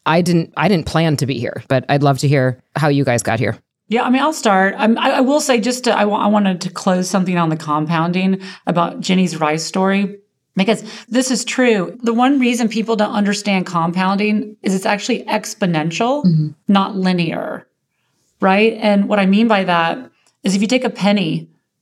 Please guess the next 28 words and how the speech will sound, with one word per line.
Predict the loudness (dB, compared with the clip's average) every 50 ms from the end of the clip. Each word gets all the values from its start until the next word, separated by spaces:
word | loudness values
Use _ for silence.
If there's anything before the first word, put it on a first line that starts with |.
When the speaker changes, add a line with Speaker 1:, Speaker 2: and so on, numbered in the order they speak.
| _
Speaker 2:
and | 2 4 4
you | 4 4
double | 2 0 2 2 2 2
it | 2 0
every | 0 -4 -2 0 0 -2
day | 0 0 -2 -2 -4 -6 -10 -12 -20 _ _ _ _ _ _ _ _ _ _ _ _ _ _ _ -2
for | 0 0
thirty-one | 2 2 2 4 4 4 4 4 2 2
days, | 2 0 0 -2 -6 -8 -12 -14 -16 _ _ _ _ _ _ _ _ _ _ _ _ _ _ _ _ _ _ _ _ _ _ _ -2
at | 0 0 2
the | 4 4
end | 4 2
of | 2 2
thirty-one | 2 2 2 2 2 2 2 2
days, | 2 2 0 0 -2 -4
it's | -8 -8 -8
ten | -4 -2 0 0 2
million | 2 2 0 0 0
dollars. | 0 -2 -2 -2 -4 -6 -10 -10 -12 -12 -14 -16 _ _ _ _
Speaker 1:
Yeah. | -4 -2 0 0 0 -2 -6 _ _ _ _
Speaker 2:
But, | -4 -2 0
like, | 0 0 0
you're | 2 0 0
like, | 0 0 -2
"That | -4 -4
can't | -2 -2 -2 0
be | 0 -4
possible." | -4 -4 -6 -6 -6 -6 -8 -8 -6 -6 -6 -8 -10 _